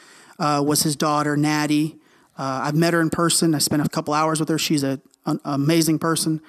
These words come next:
Um, and Brett, Brett came out, and they both gave a little bit of a speech.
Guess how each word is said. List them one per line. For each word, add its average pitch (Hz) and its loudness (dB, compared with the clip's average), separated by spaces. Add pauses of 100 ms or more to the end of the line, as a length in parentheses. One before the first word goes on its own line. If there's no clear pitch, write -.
(560)
Um, 139 -4
and 147 -2
Brett, 160 -2
Brett 151 -4
came 151 0
out, 143 0
and 135 -8 (220)
they 151 0
both 151 -2
gave 160 2
a 151 0
little 156 0
bit 147 0
of 139 -4
a - -4
speech. - 0